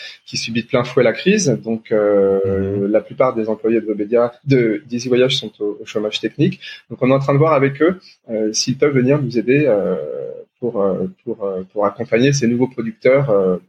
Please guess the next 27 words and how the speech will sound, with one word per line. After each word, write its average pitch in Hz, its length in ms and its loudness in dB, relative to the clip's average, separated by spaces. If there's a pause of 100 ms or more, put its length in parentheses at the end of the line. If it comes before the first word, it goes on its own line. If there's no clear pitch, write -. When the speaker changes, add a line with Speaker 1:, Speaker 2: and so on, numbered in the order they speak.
(140)
Speaker 1:
pour 110 100 -4
les 104 200 -6
aider 113 180 0
à, 95 140 0
à 104 160 -8
commercialiser 104 520 -8
leurs 107 140 -4
produits 104 260 -12
chez - 160 -8
nous 131 200 0
et 120 40 2
qu'ils 113 160 -8
se - 80 -6
retrouvent - 300 -8
pas 131 160 2 (400)
avec 123 240 2
du 117 80 -4
stock. 151 400 0
Euh, 107 260 4
ce - 140 -8
sont 117 80 -2
des 113 100 4
biens 117 140 2
périssables, 127 500 2
hein, 143 180 -2
donc, 110 220 -14
euh, 95 760 -4